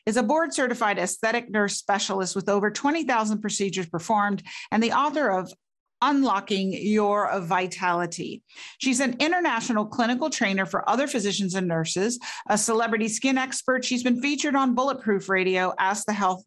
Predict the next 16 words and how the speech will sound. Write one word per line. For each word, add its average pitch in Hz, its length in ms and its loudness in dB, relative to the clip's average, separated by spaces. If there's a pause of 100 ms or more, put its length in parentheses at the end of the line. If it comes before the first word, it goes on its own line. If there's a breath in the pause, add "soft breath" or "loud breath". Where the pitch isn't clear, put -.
Expert 190 400 -4
podcast 190 480 0
with 175 160 -4
J 180 220 0
J 180 160 2
Virgin, 254 540 2 (360 loud breath)
live 302 300 2
with 247 240 -2
Doctor 220 240 0
Kellyanne 214 480 0
Petrucci 208 580 0
and 190 240 2
Naveen 226 480 2
Jain, 196 340 0
and 180 320 0
more. 180 480 0